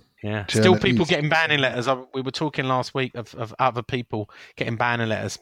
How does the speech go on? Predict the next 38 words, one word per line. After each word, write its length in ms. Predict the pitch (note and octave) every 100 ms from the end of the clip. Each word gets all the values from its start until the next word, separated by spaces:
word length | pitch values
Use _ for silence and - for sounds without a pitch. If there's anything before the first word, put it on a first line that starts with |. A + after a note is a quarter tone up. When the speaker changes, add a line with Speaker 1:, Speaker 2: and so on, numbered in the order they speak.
| _
Speaker 1:
people 260 | - B2 -
who 40 |
are 40 | A2+
still 260 | - A2+
saying, 260 | G#2+ G#2+ G#2
"We, 120 | G#2+ A#2
it, 80 | A#2
well, 260 | B2 A2+ D2
we 140 | B2 A#2+
weren't 240 | A2 G#2+
there, 280 | A2+ A2 G#2+ - - -
it 60 | C#3
wasn't 280 | B2 G#2 G2+
us," 240 | G2 -
et 120 | A2
cetera. 360 | - A#2 - G2+
So, 340 | - A2 G2 - - - - _
Speaker 2:
Well, 140 | A#3+ E3
they 60 |
can 80 | -
Speaker 1:
um, 60 | -
Speaker 2:
do 100 | D#3+
what 60 |
they 100 | C#3+
like 260 | C#3+ D#3+ C#3+
now. 160 | A2 A#2+
They've 180 | B2+ -
got 160 | C3
us 120 | A#2
all 120 | B2+ A#2
back 280 | A2+ A2
on 120 | A2+ G#2
side 400 | - B2 A#2+ F#2+
as 80 |
far 200 | - G#2+
as 80 | F#2+
they're 160 | G2 G2+
concerned. 540 | - F#2+ - F#2+ G2+